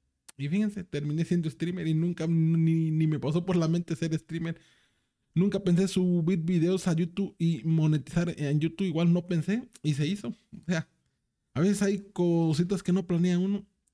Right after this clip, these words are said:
y, y llegan de, pues, de momento, llegan a nuestra vida y, pues, así es esto, gente. Bueno, ¿qué les, bueno,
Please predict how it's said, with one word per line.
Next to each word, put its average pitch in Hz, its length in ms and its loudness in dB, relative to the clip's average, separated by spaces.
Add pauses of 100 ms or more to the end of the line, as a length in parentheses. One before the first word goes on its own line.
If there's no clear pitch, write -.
(160)
y, 156 140 0
y 151 440 -4
llegan 170 420 0
de, 143 240 -6 (200)
pues, 139 160 -2
de 143 100 0
momento, 170 400 -2
llegan 196 280 -2
a 143 100 -6
nuestra 131 300 -8
vida 190 220 -2
y, 202 40 -6
pues, - 360 -12 (1160)
así 151 200 2
es 190 80 2
esto, 185 240 0
gente. 131 300 0 (240)
Bueno, 156 260 0 (580)
¿qué 196 100 -2
les, 202 180 0
bueno, 139 540 -6